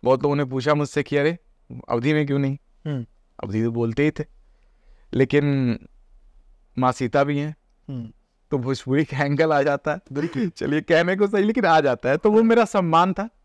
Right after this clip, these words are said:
Speaker 2: हाँ।
Speaker 1: भोजपुरी के प्रति, जो मैं महसूस करता हूँ, क्योंकि मुझे बड़ा खराब लगता है जब मैं भोजपुरी की कभी-कभी दुर्दशा देखता हूँ।
Speaker 2: हम्म, है, बिल्कुल है, क्योंकि वो
Speaker 1: एक, एक राइटर के तौर पे नहीं, एक बेटे के तौर पे,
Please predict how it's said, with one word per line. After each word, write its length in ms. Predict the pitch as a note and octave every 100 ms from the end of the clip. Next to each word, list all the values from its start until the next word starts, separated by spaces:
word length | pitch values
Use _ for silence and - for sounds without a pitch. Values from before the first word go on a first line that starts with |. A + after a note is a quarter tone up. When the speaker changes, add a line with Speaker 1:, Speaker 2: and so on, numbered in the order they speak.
| -
Speaker 2:
हाँ। 100 | D3
Speaker 1:
भोजपुरी 320 | B2+ C3 C#3
के 100 | D#3
प्रति, 280 | D3 C#3 C#3+
जो 140 | C3+
मैं 160 | C3+ C3+
महसूस 340 | C3 B2+ C#3
करता 280 | B2+ C3 -
हूँ, 60 | E3+
क्योंकि 220 | G#3 A#3
मुझे 320 | A3 G#3 A#3+ - _ _ _ D3+
बड़ा 420 | F#3+ G#3 F3+ - _ _ _ _ G3
खराब 320 | D3 D3+ F3+
लगता 260 | D#3+ C#3+ D3+
है 100 | C#3
जब 160 | C#3 C3+
मैं 340 | C3+ B2+ A2 - _ _ _ _ _ _ _ _ -
भोजपुरी 500 | B2+ - C3 C#3+ C3+ _ _ _ _ _ _ _ _ _ _
की 120 | -
कभी-कभी 680 | B2 C3 C3 C3 A#2+ B2 A#2+ - _ A2+
दुर्दशा 500 | A2+ B2+ A#2+ - C3
देखता 340 | A#2+ - B2+
हूँ। 80 | C3+ _ _ _
Speaker 2:
हम्म, 260 | D3 C#3+ B2 C#3+
है, 180 | G3
बिल्कुल 360 | E3 D3+ F#3 G3
है, 220 | C3 D#3
क्योंकि 300 | C#3+ A2+ -
वो 120 | G#2+ A2
Speaker 1:
एक, 260 | C3 - D#3
एक 160 | C#3+
राइटर 340 | C3+ B2+ B2 D#3
के 100 | D3+
तौर 240 | C#3 C3+
पे 120 | -
नहीं, 300 | C3 C3 C3+
एक 180 | B2+ A2+
बेटे 300 | A#2 A#2+ C3+
के 80 | B2+
तौर 220 | - A#2+
पे, 180 | -